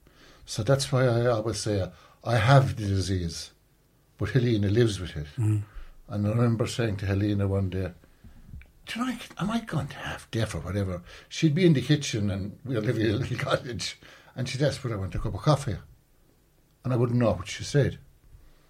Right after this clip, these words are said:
Speaker 1: And, um, I met a girl by the name of Sarah from Hidden Hearing and just said it to her. And I got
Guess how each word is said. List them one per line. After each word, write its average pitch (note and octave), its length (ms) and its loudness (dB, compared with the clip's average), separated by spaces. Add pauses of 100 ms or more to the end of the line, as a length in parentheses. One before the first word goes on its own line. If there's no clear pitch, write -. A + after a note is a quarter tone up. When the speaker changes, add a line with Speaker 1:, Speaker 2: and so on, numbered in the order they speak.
(640)
Speaker 1:
And, F#2+ 240 -4
um, F#2 440 -2 (580)
I G2+ 100 -6
met A#2 340 0 (180)
a B2 80 -8
girl G2 340 -2
by G#2 160 -4
the G2 120 -6
name G2 400 -4 (480)
of F2+ 600 -6
Sarah F2+ 520 -2
from F2+ 600 -8 (680)
Hidden G#2+ 240 -4
Hearing F2+ 360 0
and F2+ 100 -4
just - 180 -8
said G#2+ 160 -2
it F#2+ 100 -8
to - 100 -8
her. D2 120 -4 (1200)
And G2+ 140 -2
I G2 80 0
got G2 240 -4